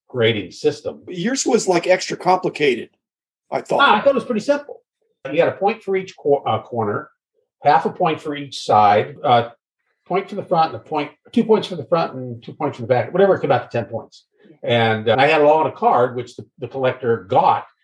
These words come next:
Speaker 1: so they could actually see for themselves what the grades would have been. And, uh, it was a smaller holder. I designed the holder to be very much like the P S A holder, except for the fact it was smaller and fit in a two-row shoebox. So you
Speaker 2: Okay.
Speaker 1: didn't have to buy a special box.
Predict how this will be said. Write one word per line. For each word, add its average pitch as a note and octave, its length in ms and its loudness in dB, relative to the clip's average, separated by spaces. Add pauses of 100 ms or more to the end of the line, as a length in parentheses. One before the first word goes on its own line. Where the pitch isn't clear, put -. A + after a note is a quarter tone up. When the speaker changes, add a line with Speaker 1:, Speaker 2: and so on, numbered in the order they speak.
(100)
Speaker 1:
so - 120 -6
they A#2+ 140 2
could B2 120 -2
actually A2+ 360 -2
see - 260 -12
for C#3 80 -8
themselves E3+ 600 0
what A#2+ 200 -6 (140)
the A#2 60 -20
grades A2 320 0
would A2 100 -8
have - 120 -14
been. F#2+ 460 -2
And, A2 540 -2
uh, A2 80 2
it C3+ 40 2
was A#2+ 120 0
a A2+ 60 -6
smaller B2+ 320 4
holder. G#2+ 460 0
I C3+ 100 0
designed D3+ 420 0
the B2+ 60 -6
holder C3 600 0 (400)
to - 60 -16
be B2 160 -4
very D3 180 2
much C#3 220 0
like A#2+ 240 0
the G#2+ 180 -6
P C3 220 -4
S A2 140 -2
A D#3 120 2
holder, A2 420 -2
except A#2+ 340 -2
for A#2 80 -8
the G2+ 60 -12
fact - 280 -2
it - 40 -12
was - 160 -16
smaller B2+ 500 2 (160)
and A2 140 -10
fit C3+ 180 0
in A2+ 100 -6
a G#2 80 -4
two-row A#2+ 280 2
shoebox. - 520 -8 (420)
So - 100 -4
you A2+ 60 0
Speaker 2:
Okay. A#2+ 80 0
Speaker 1:
didn't G#2+ 140 -6
have - 160 -4
to - 40 -16
buy A#2 600 2 (240)
a - 60 -18
special - 300 -4
box. - 440 -10